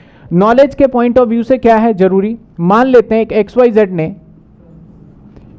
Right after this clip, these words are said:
issue किया share, Share issue किया और आप सब public हो, आपने क्या करा, इसको पैसे दे दिए। जैसे ही इसके पास पैसे आए एक्स वाई जेड को, क्या चाहिए उसको? share capital issue कर देना चाहिए,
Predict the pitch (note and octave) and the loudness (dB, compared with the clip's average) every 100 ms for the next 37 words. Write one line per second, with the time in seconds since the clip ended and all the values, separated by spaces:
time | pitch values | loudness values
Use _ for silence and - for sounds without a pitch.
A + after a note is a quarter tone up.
0 | - G3+ G#3 B3 A#3+ A#3+ - A#3+ A#3+ G#3+ | -4 -4 0 0 2 0 2 2 0 -4
1 | G3+ - _ _ - - - - - - | -18 -20 _ _ -20 -20 -20 -20 -20 -20
2 | - - _ - - - - A3 B3 B3 | -20 -20 _ -20 -20 -18 -4 0 2 0
3 | G#3+ B3 A3+ A#3 A3 G#3 - - - - | 0 -2 0 0 0 -2 -14 -20 -20 -20
4 | - - - G3 - G3 G#3 G#3+ B3+ B3 | -20 -16 -4 -4 -2 0 0 0 -2 -2
5 | A3+ G#3 A#3 B3+ A3+ G#3 G3+ - _ - | -2 0 0 0 0 0 -2 -18 _ -20
6 | - - F#3 G#3+ A#3+ B3 A#3+ A#3 B3 A#3 | -14 -4 -2 0 0 2 0 2 2 0
7 | - A#3+ G#3+ G#3 A3 F3+ D3+ D3 E3 - | 0 0 0 2 2 2 0 -4 -6 -14
8 | _ _ _ _ _ - - - C3+ G3+ | _ _ _ _ _ -20 -20 -8 0 2
9 | A3+ D4 D4+ C#4 - C4+ B3+ A#3+ A#3 A#3 | 2 2 2 2 0 0 2 0 0 0
10 | G#3+ A#3 B3 G#3+ A3+ A3 - G#3 F#3 G3+ | 0 2 2 2 2 0 0 0 0 -2
11 | G3 A3+ A3+ A#3 C#4 B3 G#3 G3 G#3 G3 | 0 -2 2 2 2 2 2 2 2 0
12 | G3+ A3 A3 A3 A3 G3+ G3+ A3 G#3 A3+ | -2 -2 0 -2 0 -2 0 -2 -2 -4
13 | G#3+ G#3+ G#3+ G#3+ G#3+ G#3 A3+ | -2 0 0 -2 -2 -2 -2